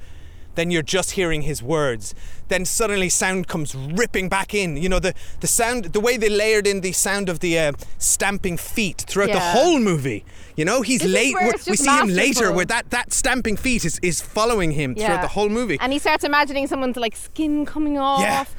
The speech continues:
Speaker 2: and someone's crying. And I think they're the moments where you're like, "Christopher Nolan is an absolute god of cinema." And the other scene that I think actually took a similar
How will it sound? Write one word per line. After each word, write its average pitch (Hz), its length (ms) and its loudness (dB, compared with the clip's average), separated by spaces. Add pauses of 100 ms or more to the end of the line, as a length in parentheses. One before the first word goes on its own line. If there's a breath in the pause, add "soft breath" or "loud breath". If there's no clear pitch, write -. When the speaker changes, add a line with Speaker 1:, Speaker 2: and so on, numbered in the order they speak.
(180 loud breath)
Speaker 2:
and 254 120 -2
someone's 240 420 -2
crying. 262 840 0 (340 loud breath)
And 254 140 0
I 269 120 0
think 311 260 0
they're 320 320 4
the 311 100 0
moments 269 920 4 (360)
where 233 120 2
you're 233 260 2
like, 214 360 0
"Christopher 269 480 -4
Nolan 233 420 0
is 220 220 -2
an 214 100 -4 (160)
absolute 220 580 -2
god 196 400 2
of 202 120 -4
cinema." 226 420 0 (380 loud breath)
And 247 340 2 (300 loud breath)
the 262 480 -2
other 277 320 2
scene 277 320 0
that 240 100 2
I 247 140 2
think 240 440 -2
actually 233 320 0
took 277 160 -4
a 359 60 -6
similar 254 720 0